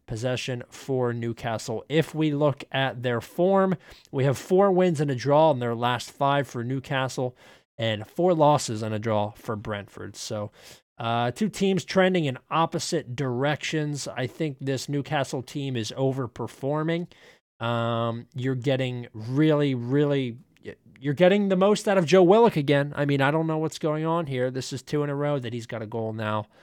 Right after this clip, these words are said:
Um, so I guess maybe he's back. Who knows? We, we know how he played towards the end of last season. He was unstoppable. So if they can continue to get that out of him, I think that, um, you know, spells good signs for, for Newcastle. But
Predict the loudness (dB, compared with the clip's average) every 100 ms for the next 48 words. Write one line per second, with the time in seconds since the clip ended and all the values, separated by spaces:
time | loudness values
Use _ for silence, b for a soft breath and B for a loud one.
0 | b b _ -4 -2 -2 -4 -6 -8 -4
1 | -2 -2 -2 -6 -8 -6 -4 -4 -4 -6
2 | -6 -2 -2 -2 -10 -6 2 4 4 0
3 | -4 -4 -4 -4 -2 0 0 -2 _ -2
4 | -2 -4 -2 -2 -2 -4 -4 -4 -4 -4
5 | -4 -6 -4 0 0 0 -4 -2 -4 -6
6 | -6 -6 -8 -10 -8 -6 -6 -12 -4 -2
7 | -2 -4 -10 -12 -14 -10 -10 -10 B B
8 | B -6 -2 -2 -2 -4 -6 -6 -6 -6
9 | -8 -6 -6 -4 -4 -2 -4 -6 -8 -8
10 | -8 -8 -10 -8 -6 -6 -8 b b b
11 | _ -6 -4 -2 -4 -6 -10 -12 -12 -10
12 | -10 -12 -14 -4 0 0 0 -4 -2 -2
13 | 0 0 -4 -2 -2 -2 -4 -6 -2 -4
14 | -2 -4 -4 -4 -6 -4 -6